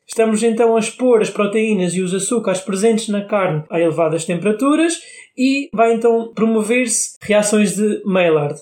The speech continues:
E nestas reações o que acontece, muito basicamente, é que os aminoácidos vão interagir com os açúcares redutores, eh, que, como eu disse, estão presentes na carne, e vão originar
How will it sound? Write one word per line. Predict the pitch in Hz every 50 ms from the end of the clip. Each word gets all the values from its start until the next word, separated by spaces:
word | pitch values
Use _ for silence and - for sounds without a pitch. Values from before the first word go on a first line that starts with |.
| _ _ -
E | 226
nestas | 247 285 285 294 277 233
reações | 240 277 277 269 277 285 277 254 240
o | 254
que | 262
acontece, | 254 254 254 240 220 254 254 254 254 - 226
muito | 226 226 214 220 220 208 196 190
basicamente, | 180 196 196 190 190 185 - 190 190 214 220 240 240 - - - - -
é | - 226 226
que | 226 - 240 240 233 208 - - _ -
os | - 208 190
aminoácidos | 240 233 247 247 233 247 247 247 240 240 220 - - 180 151 151 - - - 170
vão | 156 202 214 208 180 -
interagir | 226 214 - 233 220 214 220 214 214 233 220 -
com | - 208
os | 190 180
açúcares | 196 185 - 202 185 185 175 175 -
redutores, | - 180 170 208 202 - 220 202 170 151 - - - _ _ _ -
eh, | 185 180
que, | 170 - -
como | - 180 170 185 185
eu | 185
disse, | 202 214 202 -
estão | - - 175 170
presentes | 156 185 170 - 185 185 175 - -
na | 196 208 208
carne, | 208 226 226 233 277 285 - - - - - _ -
e | 226 233
vão | 247 254 254
originar | 254 247 247 233 208 226 233 226 233 233 233 233 233 -